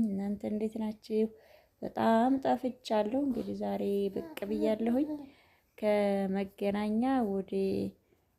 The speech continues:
መልካ ጨፌ እየሄድኩ ነው። ይህ እንግዲህ መልካ ጨፌ ትምህርት ቤት ነው፣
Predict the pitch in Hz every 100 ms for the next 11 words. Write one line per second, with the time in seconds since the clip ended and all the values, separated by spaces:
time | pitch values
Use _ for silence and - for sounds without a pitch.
0 | _ - 196 196 196 208 208 208 202 208
1 | 196 196 202 - 214 269 320 - 233 196
2 | 196 196 190 208 220 240 - 202 196 196
3 | 190 196 - 208 226 233 220 202 - -
4 | 196 202 - 196 196 196 285 208 208